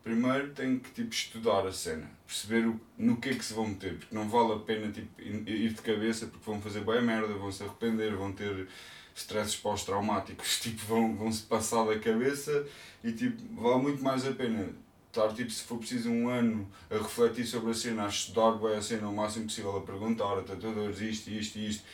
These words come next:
e principalmente a desenhar em papel mesmo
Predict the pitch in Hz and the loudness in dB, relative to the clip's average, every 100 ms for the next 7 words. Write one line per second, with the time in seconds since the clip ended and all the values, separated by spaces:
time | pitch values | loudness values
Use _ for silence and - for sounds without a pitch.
0 | - 156 127 123 113 - 113 113 113 107 | -6 -4 -2 -2 -2 -2 0 2 4 0
1 | - 143 151 110 104 107 101 104 - - | 0 2 2 -2 -4 -2 2 0 0 -8
2 | - - 131 139 120 107 107 110 113 - | -20 -4 0 2 0 2 4 4 2 -6
3 | - - - - - - - 214 120 - | -20 -20 -20 -20 -20 -20 2 6 6 4
4 | 262 | -2